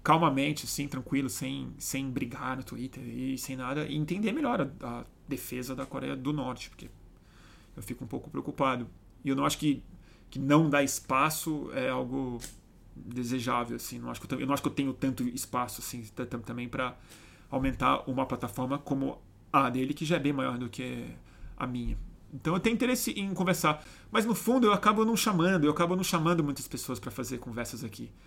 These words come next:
porque eu sou um pouco sociofóbico, eu não sei fazer muito bem entrevista por Skype,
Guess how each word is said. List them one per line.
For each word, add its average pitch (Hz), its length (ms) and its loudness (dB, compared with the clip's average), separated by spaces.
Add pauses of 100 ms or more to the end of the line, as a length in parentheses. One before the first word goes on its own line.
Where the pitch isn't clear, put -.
(320)
porque - 180 -2
eu 156 60 6
sou 160 160 2
um 151 40 -4
pouco 156 180 0
sociofóbico, 160 800 0 (840)
eu 139 80 4
não 139 100 0
sei 151 220 2
fazer 135 320 2
muito 131 240 -2
bem 131 260 -2
entrevista 123 460 -2
por 123 220 0
Skype, 131 520 -2